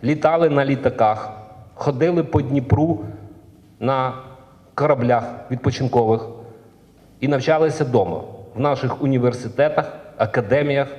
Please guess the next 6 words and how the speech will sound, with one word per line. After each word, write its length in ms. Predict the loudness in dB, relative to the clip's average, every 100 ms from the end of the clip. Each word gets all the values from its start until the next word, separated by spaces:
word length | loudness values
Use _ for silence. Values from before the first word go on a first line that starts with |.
| -18 0
техніках 500 | 0 2 -2 -4 -6 -8 -14 -20 -20 -8
і 80 |
коледжах. 600 | -2 0 0 -2 -10 -16 -20 -20 -20 _ _
І 80 | -2
будували 500 | 0 2 2 4 2
країну 500 | 0 -2 0 0 -2